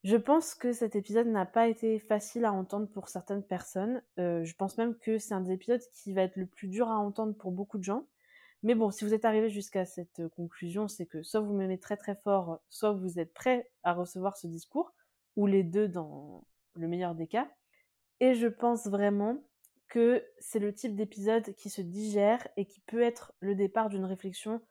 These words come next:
un peu plus poussée sur ces thématiques-là. C'est pas facile du tout de conclure un entretien pareil, au vu des sujets qu'on a abordés et de la complexité de la thématique, mais il y a plusieurs choses que j'aimerais exprimer en rapport avec ce qu'on a dit avec Musc.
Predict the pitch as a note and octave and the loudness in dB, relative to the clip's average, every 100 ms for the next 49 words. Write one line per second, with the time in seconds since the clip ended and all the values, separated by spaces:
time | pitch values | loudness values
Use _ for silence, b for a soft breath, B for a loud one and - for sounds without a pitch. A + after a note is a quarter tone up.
0 | b b - A#3 A#3 G#3+ G3+ G3 G3 A3+ | b b -2 0 0 -2 -4 -8 -6 -4
1 | G#3 G3+ F#3+ G3 F#3+ F#3+ - D#3+ _ _ | -6 -10 -6 -6 -6 -10 -12 -14 _ _
2 | _ _ _ _ _ _ - - A#3 C4+ | _ _ _ _ _ _ -8 0 4 6
3 | C#4+ B3+ - B3+ A3 A#3 - A3+ A3+ - | 6 4 4 0 2 -2 -2 -4 -4 -8
4 | F3+ F3+ F#3+ F3+ F3+ - _ _ - A3+ | -8 0 2 2 0 -6 _ _ 0 0
5 | - A#3+ A3 F#3+ G3 G3 - G#3 - A3 | 2 2 2 0 0 0 -2 -6 -4 -2
6 | G#3+ G#3+ G3 G3+ A#3+ - _ G3+ G3 G3+ | 4 4 6 2 0 -8 _ -2 0 0
7 | G#3 - A#3 A3 A3+ A3 G3+ F#3+ G3 G3 | 0 -2 -4 2 2 2 2 2 2 2
8 | G3+ G#3+ G#3+ - F3 E3+ E3 E3 _ b | 4 4 4 0 -6 -4 -4 -8 _ b
9 | b E3+ F#3 F3+ A3 G#3+ G#3+ - G#3 G3 | b 4 4 4 -2 -2 -6 -2 0 0
10 | G3 F#3 F3+ C4 C4+ _ b b b G3+ | -2 -4 -4 -10 -10 _ b b b 2
11 | A3+ C4+ B3 G#3 G#3 B3 B3 - B3+ - | 4 6 6 2 0 -2 -2 -4 -8 -4
12 | G#3 F#3+ F#3+ G3 - - A#3 - - A3+ | -2 -2 0 0 -2 -4 -4 -6 -8 -2
13 | A3+ A#3 - F#3+ F#3+ G3 G#3 G3 F3+ F3 | 0 0 -2 -2 -2 -2 -2 -2 -4 -10
14 | - F3+ F3 E3+ F3+ G3 E3+ E3 F#3 A3+ | -12 -6 -6 -6 -6 -4 -4 -6 -4 -4
15 | C#4+ - | -6 -14